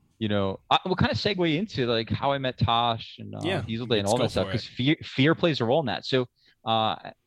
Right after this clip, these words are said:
Speaker 1: as you're aware, and, you know, I don't know how, how much your audience is, like, Tosh does a, a ton of work with the Travis Manion Foundation, doing leadership development and immersion camps and things like that up at the ranch. And that's where I first met him. So what's interesting is prior to meeting him,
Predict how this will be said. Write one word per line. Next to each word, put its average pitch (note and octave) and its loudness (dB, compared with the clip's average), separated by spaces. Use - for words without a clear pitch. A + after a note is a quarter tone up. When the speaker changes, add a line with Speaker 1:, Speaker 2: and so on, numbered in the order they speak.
Speaker 1:
as A2+ 0
you're A#2 2
aware, G#2+ 0
and, G2 -10
you G2+ -14
know, F2+ -10
I G2 -8
don't A2 -8
know G2+ -6
how, G2 -10
how G#2 -6
much G#2 -6
your F2+ -2
audience G#2+ 0
is, G2 -4
like, G2+ -6
Tosh G#2+ 0
does G#2 -6
a, G2+ -4
a G2+ -8
ton A2+ -2
of G#2 0
work G#2+ 0
with G#2+ -8
the - -20
Travis F#2+ -2
Manion A#2 -2
Foundation, F#2 -8
doing F#2+ -8
leadership G2+ -4
development G2 -2
and F#2 -6
immersion G2 -2
camps F#2+ -2
and - -18
things F#2+ -10
like F#2 -8
that F#2+ -2
up F2+ -6
at - -18
the F#2+ -8
ranch. A2+ 2
And B2 2
that's C#3+ 0
where C#3+ 4
I B2+ 4
first A#2+ -2
met C3 2
him. G2 -8
So C3 2
what's A2 0
interesting D#3 -2
is A2 -6
prior B2+ -2
to A#2 -10
meeting C3 -6
him, G2 -6